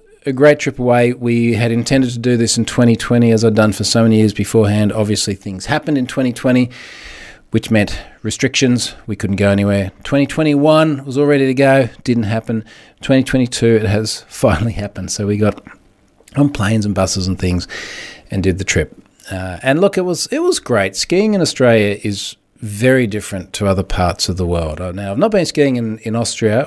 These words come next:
or main-, I think we can say mainland Europe. I have obviously Norway a few times before, given the Charlotte attachment.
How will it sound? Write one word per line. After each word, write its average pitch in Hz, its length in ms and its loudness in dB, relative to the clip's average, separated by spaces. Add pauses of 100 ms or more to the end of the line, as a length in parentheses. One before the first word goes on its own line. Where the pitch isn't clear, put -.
or 104 280 -2 (280)
main-, 117 760 4
I 123 80 -8
think 175 160 -4
we 156 80 -2
can 139 80 -4
say 135 140 0
mainland 131 400 2
Europe. 185 200 4
I 127 60 2
have 123 160 2
obviously 113 320 0
Norway 107 360 2
a - 20 2
few 107 160 -2
times 104 340 -2
before, 110 300 0
given 104 260 -2
the 104 180 -6 (120)
Charlotte 107 380 2
attachment. - 440 -2